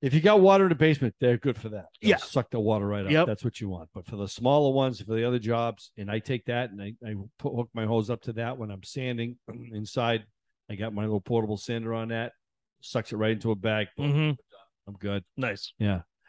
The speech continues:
Speaker 1: Those,
Speaker 2: Nice.
Speaker 1: those, those German, have you seen the German ones that come out? What is it called? The, the Fez tool?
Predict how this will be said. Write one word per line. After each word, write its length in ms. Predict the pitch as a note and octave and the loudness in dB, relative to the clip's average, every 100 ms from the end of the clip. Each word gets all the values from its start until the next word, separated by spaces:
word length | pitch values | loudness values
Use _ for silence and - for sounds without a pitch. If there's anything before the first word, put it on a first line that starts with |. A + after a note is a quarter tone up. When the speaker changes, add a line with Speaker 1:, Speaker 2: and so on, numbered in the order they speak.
| _ | _
Speaker 1:
Those, 120 | C#3+ | 6
Speaker 2:
Nice. 280 | D3+ - - - _ _ _ - | 6 4 -6 -18 _ _ _ 4
Speaker 1:
those, 240 | C#3 A#2+ _ _ _ | 4 4 _ _ _
those 220 | C3+ A2+ | 6 6
German, 440 | F2 C#3+ D3+ D#3+ C#3+ _ _ _ _ | 4 4 4 2 -4 _ _ _ _
have 100 | B2+ | -6
you 60 | C#3+ | -4
seen 160 | - E3 | -2 0
the 80 | |
German 260 | B2+ C#3 D3+ | 2 4 4
ones 140 | D3 | 4
that 80 | C#3 | 0
come 140 | - D3 | 0 0
out? 140 | C#3 | 0
What 100 | G#2+ | -2
is 140 | G2 F2+ | -4 -8
it 60 | |
called? 180 | G#2 G#2 | -12 -12
The, 100 | F#2 - _ _ | -12 -16 _ _
the 120 | G2+ - | -20 -4
Fez 200 | C3+ A#2+ | -4 -2
tool? 320 | C#3+ D3 | -6 -6